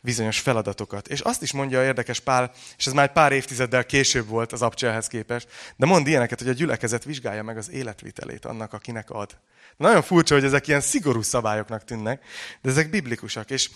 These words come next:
és azt is mondja Pál, hogy az élet alapszükségleteit szolgálja a segély. És azért nem tudom, hogy ti hogy vagytok, de szerintem ma már egy kicsit elrugaszkodtunk. Azt mondja Pál, hogy ha valakinek élelme és ruházata van,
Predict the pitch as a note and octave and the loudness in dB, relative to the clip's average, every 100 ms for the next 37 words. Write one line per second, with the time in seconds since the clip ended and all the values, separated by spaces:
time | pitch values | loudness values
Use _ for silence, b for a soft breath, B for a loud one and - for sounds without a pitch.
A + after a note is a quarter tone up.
0 | B D3 C3+ F3 C#3+ D3 C3+ C3 C3 C3 | B -4 0 0 -2 -2 -2 2 2 2
1 | B2+ C3 - D3+ B2 - - B2 A2 - | 0 -2 -2 -2 -2 -2 -2 -2 -2 -4
2 | A#2 - G#2 F#2+ F#2+ G2 F#2+ - G#2 F#2+ | -4 -4 -4 -8 -10 -12 -10 -6 -6 -6
3 | F#2+ G2 F#2+ G#2 G2 G2 - B B B | -8 -8 -10 -10 -10 -12 -14 B B B
4 | B C3+ D#3+ F#3 - C3+ C3 C#3+ C3+ B2+ | B -2 2 2 4 2 4 6 6 4
5 | C3+ D3 B2 A#2+ D3 C3+ B2+ C#3 C#3 B2+ | 0 -2 -2 -2 -2 -2 -2 0 2 2
6 | B2 - B2+ - A#2 A2+ A2+ - A2+ - | 0 -2 -6 -4 -2 -2 -2 -4 -6 -10
7 | B2 - A#2 B2+ A#2 B2 A#2 A2 A2+ A#2 | -8 -4 -4 -4 -4 -4 -4 -4 -4 0
8 | E3 - A#2 A2 B B B - C3 B2 | 0 0 -6 -6 B B B 0 2 4
9 | C3+ C#3+ D#3 D3+ - B2 B2 G#2+ F2+ F#2+ | 2 2 -2 -4 -8 -8 -6 -8 -8 -10
10 | F#2 G2 F#2 _ F#2+ F#2+ F2 F2 | -10 -12 -14 _ -16 -16 -16 -20